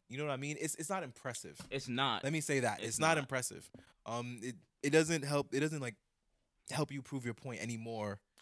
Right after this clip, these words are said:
Speaker 2: Yeah.
Speaker 1: than you just saying
Speaker 2: Yeah.
Speaker 1: it in the first place. You know, but if you were to, if he was able to get into the booth with Mich-, Michelle Obama and spit this, oh,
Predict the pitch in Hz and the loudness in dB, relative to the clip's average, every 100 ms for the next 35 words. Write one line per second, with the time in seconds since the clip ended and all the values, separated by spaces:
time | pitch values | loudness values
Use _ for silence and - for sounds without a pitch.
0 | - 156 226 107 110 131 113 113 120 110 | -6 0 0 0 -6 -8 -8 -6 -4 -2
1 | 135 120 104 107 107 - - - _ _ | -2 -2 -8 -12 -12 -10 -10 -12 _ _
2 | - 107 120 120 - 135 202 262 240 - | -12 -8 -4 -4 -2 -2 -2 -6 -8 -4
3 | - - 143 - 262 226 180 160 165 160 | -4 -4 -14 -14 -12 -10 -8 -8 -8 -10
4 | 127 120 147 - 117 120 - 123 - 143 | -10 -8 -8 -10 -12 -10 -8 -8 -4 -2
5 | 139 120 113 117 113 110 101 - 143 - | 0 0 -2 -2 -4 -6 -6 -2 -2 0
6 | 208 269 - - _ _ _ _ _ _ | -2 0 -4 -8 _ _ _ _ _ _
7 | _ - 135 | _ -16 -16